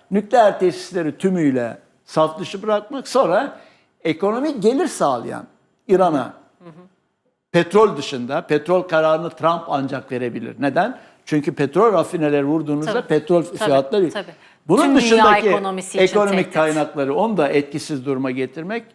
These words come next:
Speaker 1: ve ondan sonra protesto yürüyüşleri, sokak yürüyüşleri. Halk zaten diyor ki rejim gitsin de kim gelirse
Speaker 2: İşte
Speaker 1: gelsin.
Speaker 2: gelsin.
Speaker 1: Hepsini demiyorum ama önemli bir bölümü öyle diyor.
Speaker 2: Evet.
Speaker 1: Bu bir gerçek. Neden
Speaker 2: Evet.
Speaker 1: gerçek? Baskı rejiminin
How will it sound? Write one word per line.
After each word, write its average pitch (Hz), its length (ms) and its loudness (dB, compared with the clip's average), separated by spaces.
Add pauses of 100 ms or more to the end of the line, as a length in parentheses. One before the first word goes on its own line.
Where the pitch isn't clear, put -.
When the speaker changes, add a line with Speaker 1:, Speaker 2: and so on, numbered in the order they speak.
(400)
Speaker 1:
ve 202 320 4
ondan 233 300 0
sonra 190 260 -2
protesto 196 580 -2
yürüyüşleri, 127 520 -6
sokak 185 500 -2
yürüyüşleri. 131 340 -8
Halk 190 300 2
zaten 196 440 0
diyor 196 240 -4
ki 147 140 -6
rejim 190 320 0
gitsin 240 340 -6
de 208 80 -2
kim 247 220 -6
gelirse 208 380 -2
Speaker 2:
İşte 208 120 -4
Speaker 1:
gelsin. 180 260 -2
Speaker 2:
gelsin. - 120 -18 (280)
Speaker 1:
Hepsini 196 420 2
demiyorum 151 380 2
ama 185 220 0
önemli 185 380 2
bir 143 120 -4
bölümü 151 260 -2
öyle 127 300 -2
diyor. 123 240 -8
Speaker 2:
Evet. 175 120 -10
Speaker 1:
Bu 160 120 -2
bir 165 100 0
gerçek. 143 460 0
Neden 165 240 2
Speaker 2:
Evet. 139 100 0
Speaker 1:
gerçek? 139 380 -4 (760)
Baskı 170 640 2 (340)
rejiminin 170 640 0